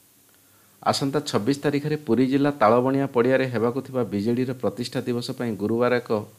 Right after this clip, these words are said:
ପ୍ରସ୍ତୁତି ବୈଠକ ଅନୁଷ୍ଠିତ ହୋଇଯାଇଛି। ରାଜ୍ୟଗୁଡ଼ିକୁ କେନ୍ଦ୍ରର ଚିଠି, କହିଲେ, "ପର୍ଯ୍ୟାପ୍ତ ପରିମାଣରେ ଟେଷ୍ଟିଂ କରନ୍ତୁ, ହସ୍ପିଟାଲ ପ୍ରସ୍ତୁତ କରି ରଖନ୍ତୁ।" ଷ୍ଟେଟ୍ ବ୍ୟାଙ୍କ ଅଫ୍ ଇଣ୍ଡିଆରେ ବିନା ପରୀକ୍ଷାରେ ନିଯୁକ୍ତି ସୁଯୋଗ,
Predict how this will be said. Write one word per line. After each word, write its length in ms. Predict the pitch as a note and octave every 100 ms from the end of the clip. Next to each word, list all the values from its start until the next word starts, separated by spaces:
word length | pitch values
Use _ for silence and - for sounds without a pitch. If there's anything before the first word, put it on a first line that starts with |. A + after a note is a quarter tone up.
| _
ପ୍ରସ୍ତୁତି 380 | - G#2 A#2+ A#2
ବୈଠକ 420 | A2+ A2 C3 A2+
ଅନୁଷ୍ଠିତ 380 | G#2+ G#2 G#2 A2
ହୋଇଯାଇଛି। 540 | A2 G#2+ G#2 F#2+ - - - _ _ _ _ _ _ _ _ _ _ _ _ _ _ _ _ E2+
ରାଜ୍ୟଗୁଡ଼ିକୁ 680 | G2 F#2+ C#3 C#3+ D3 C#3+
କେନ୍ଦ୍ରର 460 | C#3 A2 A2+ B2 C3+
ଚିଠି, 440 | C3 A2+ D3+ F3+ -
କହିଲେ, 260 | A2+ B2+
"ପର୍ଯ୍ୟାପ୍ତ 500 | C#3 A2+ F#2 B2+ B2+
ପରିମାଣରେ 600 | C3 A#2 A2+ A#2+ B2 B2
ଟେଷ୍ଟିଂ 440 | B2+ G#2+ G2+ B2+ B2
କରନ୍ତୁ, 440 | A#2 A#2 A#2+ D#3 -
ହସ୍ପିଟାଲ 420 | G#2 - A#2+ A#2+
ପ୍ରସ୍ତୁତ 420 | B2 A2 - B2
କରି 240 | A#2 A#2+ A2+
ରଖନ୍ତୁ।" 420 | G#2+ - F#2 E2+ - _ _ _ _ _ _ _ _ _ _ _ _ _ _ _ _ _ _ _
ଷ୍ଟେଟ୍ 300 | - - A2+
ବ୍ୟାଙ୍କ 260 | A2+ C#3+ D3+
ଅଫ୍ 140 | D3
ଇଣ୍ଡିଆରେ 340 | C3+ B2+ C3+
ବିନା 260 | C#3 A2+ B2+
ପରୀକ୍ଷାରେ 400 | B2+ C3+ D3 C3
ନିଯୁକ୍ତି 460 | B2+ G#2+ B2 B2+ C3
ସୁଯୋଗ, 320 | A#2 A#2+